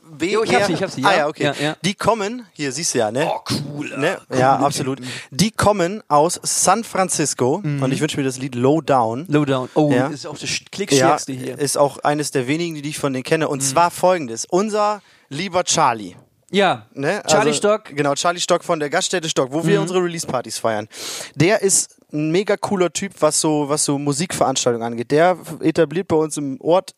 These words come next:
Speaker 1: ähm,
Speaker 2: <laughs>
Speaker 1: immer mal wieder,
Speaker 2: Ja.
Speaker 1: äh, Konzerte. Dass der halt einfach sagt,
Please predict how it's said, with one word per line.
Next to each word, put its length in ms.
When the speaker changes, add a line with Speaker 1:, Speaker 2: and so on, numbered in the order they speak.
Speaker 1:
ähm, 380
Speaker 2:
<laughs> 100
Speaker 1:
immer 240
mal 240
wieder, 380
Speaker 2:
Ja. 200
Speaker 1:
äh, 200
Konzerte. 600
Dass 220
der 140
halt 120
einfach 240
sagt, 220